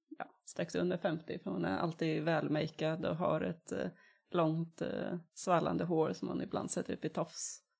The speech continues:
Eh, alltid de, eh, senaste modekläderna.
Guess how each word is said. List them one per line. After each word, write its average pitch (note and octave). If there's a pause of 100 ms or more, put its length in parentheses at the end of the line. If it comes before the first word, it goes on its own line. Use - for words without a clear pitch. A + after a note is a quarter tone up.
(120)
Eh, E3+
alltid D#3+
de, D3+
eh, F3 (160)
senaste D#3
modekläderna. D3+